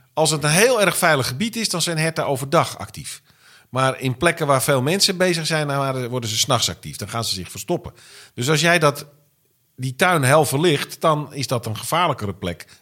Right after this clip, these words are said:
dan die tuin die in het donker is. Ehm, daarnaast is die verlichting die we 's avonds aanzetten,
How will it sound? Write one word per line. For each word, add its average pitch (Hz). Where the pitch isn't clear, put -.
dan 101
die 113
tuin 120
die 120
in 117
het 117
donker 135
is. -
Ehm, 120
daarnaast 160
is 165
die 143
verlichting 151
die 165
we 151
's -
avonds 113
aanzetten, 98